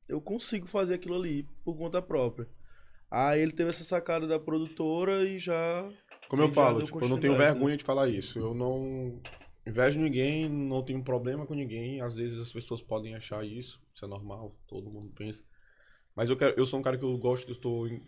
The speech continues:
Speaker 2: falo que eu gosto de mudar, de aprender. Então, a primeiro, primeiro momento que eu aprendi foi na viagem que eu fui, que lá. E depois quando eu aprendi com a, com a E X P,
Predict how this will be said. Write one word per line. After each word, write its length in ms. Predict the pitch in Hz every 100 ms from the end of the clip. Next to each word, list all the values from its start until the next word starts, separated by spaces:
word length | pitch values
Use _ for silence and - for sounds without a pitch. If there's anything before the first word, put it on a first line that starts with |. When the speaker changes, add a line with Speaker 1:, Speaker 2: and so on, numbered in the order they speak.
| - -
Speaker 2:
falo 360 | 127 135 127 - _ -
que 60 | 123
eu 80 | 113 -
gosto 520 | 123 127 135 123 123
de 120 | 113 123
mudar, 380 | - 117 95 - - - - - - -
de 60 |
aprender. 640 | 104 - 117 110 95 95 - - - - - - - -
Então, 640 | 107 117 117 117 117 113
a 40 | 110
primeiro, 480 | 123 135 170 175
primeiro 440 | - 143 156 202 190 - - -
momento 300 | 151 156 175
que 60 | 185
eu 40 |
aprendi 280 | 175 175 165
foi 120 | 170
na 80 | 175
viagem 280 | 170 165 160
que 80 | 165
eu 40 |
fui, 320 | 160 120 95 - - - _ -
que 120 | 107
lá. 280 | 104 90 - - - -
E 80 | 123
depois 300 | 139 139 139
quando 160 | 147
eu 40 | 143
aprendi 320 | 139 135 127
com 100 | 143
a, 40 | 143 - -
com 160 | - 127
a 140 | 127 127
E 60 |
X 260 | 139 143 -
P, 300 | - 104